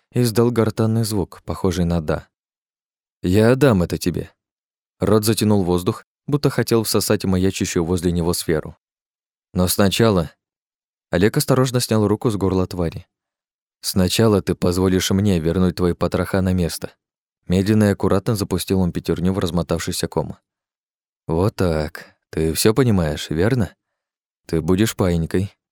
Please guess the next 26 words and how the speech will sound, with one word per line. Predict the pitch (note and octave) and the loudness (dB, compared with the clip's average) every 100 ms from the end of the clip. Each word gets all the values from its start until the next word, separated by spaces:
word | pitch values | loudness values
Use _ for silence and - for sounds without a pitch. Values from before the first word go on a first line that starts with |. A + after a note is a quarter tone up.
| _ _ _ _ _ | _ _ _ _ _
Запихивал | - F#2+ A2 G2 - B2+ A#2 | -4 0 0 0 0 0 2
Олег, | F2 F2 - - | 2 -2 -4 -6
пораженный | G#2 F#2+ F2+ F#2 F#2 F2+ | -2 0 0 0 0 0
перитонитом | G2 F2 F2 E2 E2+ G2 F#2 | -2 -2 -2 -2 -2 -2 -2
кишки, | F#2 - D#2+ - | -4 -6 -8 -6
воспоротый | F#2+ - - F2 - D#2+ | -6 -4 -2 -2 -2 -4
гниющий | D#2 E2 E2+ - | -4 -2 -2 -2
живот | E2 F2 F#2+ - | -2 0 0 -2
вместе | D2+ E2 D#2+ E2 | -4 -2 -2 -6
с | - | -4
илом | G#2+ F2+ D#2+ _ _ | -2 -2 -4 _ _
и | A#2+ | -4
землей. | G2 E2 D#2+ F2 _ _ _ _ _ _ _ _ | -2 -2 -4 -10 _ _ _ _ _ _ _ _
«Смотри | - - G2+ - G2+ | -8 0 2 2 2
на | G2 | 4
нее, | F#2+ F#2 F2+ D2 | 2 2 0 -2
да. | C#2 E2 D2+ - _ _ _ | -4 -4 -6 -10 _ _ _
Она | - F2 F#2 | -4 -2 -2
будет | F2 F#2+ F#2 | 0 0 0
твоей, | - F2+ G2 D#2+ - _ | 0 0 0 -2 -6 _
нужно | - F#2 F2 | -6 -2 -2
только | E2 F2 - | 0 0 0
немного | F2+ E2+ F2 E2 | 0 2 0 0
потерпеть. | - E2 F#2 - D2+ - _ _ _ _ | -4 -2 -2 -2 -4 -6 _ _ _ _
Почти | - - - F#2 | -8 -8 -4 -2
все». | G#2 - E2+ E2+ | -2 -2 -2 -2